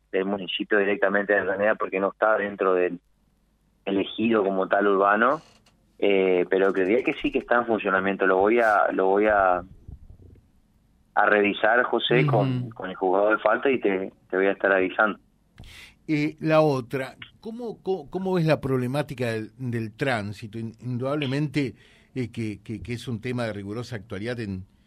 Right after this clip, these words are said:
Speaker 2: eh, en, en todo el país, ¿no? Eh, yo diría mucho por la falta de infraestructura, eh, pero, pero ¿qué estás viendo en Avellaneda concretamente?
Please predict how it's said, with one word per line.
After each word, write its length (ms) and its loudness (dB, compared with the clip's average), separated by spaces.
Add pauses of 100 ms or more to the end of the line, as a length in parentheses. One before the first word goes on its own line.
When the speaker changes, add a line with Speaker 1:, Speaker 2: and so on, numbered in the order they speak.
(260)
Speaker 2:
eh, 220 -8
en, 260 -14 (100)
en 120 -12
todo 180 -4
el 80 -6
país, 580 -10
¿no? 380 -8 (440)
Eh, 240 -8
yo 160 -4
diría 360 -4 (200)
mucho 360 -2
por 140 -8
la 100 -8
falta 280 -8
de 60 -6
infraestructura, 1000 -8 (440)
eh, 300 -2
pero, 340 -2 (240)
pero 160 -4
¿qué 100 -6
estás 260 -4
viendo 680 -6
en 140 -8
Avellaneda 600 -8
concretamente? 920 -14